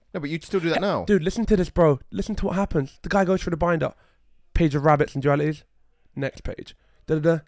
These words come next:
Speaker 2: Next page.
Speaker 1: And he just wants
Speaker 2: The
Speaker 1: some random,
Speaker 2: next
Speaker 1: like,
Speaker 2: page, next
Speaker 1: cards
Speaker 2: page,
Speaker 1: for his
Speaker 2: next page.
Speaker 1: deck.
Speaker 2: Gets to the back and he put, bro,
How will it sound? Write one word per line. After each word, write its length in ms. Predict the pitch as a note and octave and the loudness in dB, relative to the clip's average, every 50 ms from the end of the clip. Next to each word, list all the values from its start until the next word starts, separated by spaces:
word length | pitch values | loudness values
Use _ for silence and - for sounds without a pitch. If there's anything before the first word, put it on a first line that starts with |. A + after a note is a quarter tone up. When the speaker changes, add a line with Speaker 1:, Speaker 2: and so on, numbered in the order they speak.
| _ _ _ - | _ _ _ -6
Speaker 2:
Next 300 | C3 C3+ C#3+ - - - | -2 -2 -2 -2 -4 -8
page. 300 | - - D#2+ - - - _ | -10 -10 -10 -12 -16 -16 _
Speaker 1:
And 120 | B2 A#2 | -10 -8
he 60 | A2+ | -8
just 140 | G#2+ A#2 - | -10 -10 -6
wants 140 | - B2 - | -4 -4 -4
Speaker 2:
The 40 | - | -4
Speaker 1:
some 160 | A#2 A#2 A#2 | -6 -6 -6
random, 180 | A#2 A#2 E3 F#3 | -4 -2 0 0
Speaker 2:
next 160 | F#3+ - - | 0 0 0
Speaker 1:
like, 80 | - - | 0 0
Speaker 2:
page, 160 | E3 C#3+ - - - | 0 0 -2 -6 -4
next 160 | F3 F#3+ G3+ | -4 -2 -2
Speaker 1:
cards 120 | A#2+ A#2 F#3+ | 0 0 0
Speaker 2:
page, 80 | F#3 D#3 | 0 0
Speaker 1:
for 40 | F#3 | -2
his 100 | G#3 G#3 | -2 -2
Speaker 2:
next 20 | - | -2
page. 120 | G3+ F#3+ - - - | -4 -4 -6 -12 -20
Speaker 1:
deck. 100 | _ - | _ -6
Speaker 2:
Gets 160 | - - - | -6 -4 0
to 100 | - G3+ | 0 0
the 60 | F3 | 2
back 380 | D3 E3+ F#3 F#3+ - - - _ _ _ _ - _ | 4 4 2 2 0 -6 -16 _ _ _ _ -6 _
and 240 | - D#3 D#3 D3+ - - _ _ _ _ _ _ _ _ _ - | 2 2 2 2 -2 -6 _ _ _ _ _ _ _ _ _ -2
he 220 | - - - - | 4 4 6 4
put, 240 | F3 - - - - - _ _ - - | 4 2 0 0 0 -4 _ _ 0 4
bro, 220 | G3+ F#3 C#3+ A#2+ | 4 6 6 4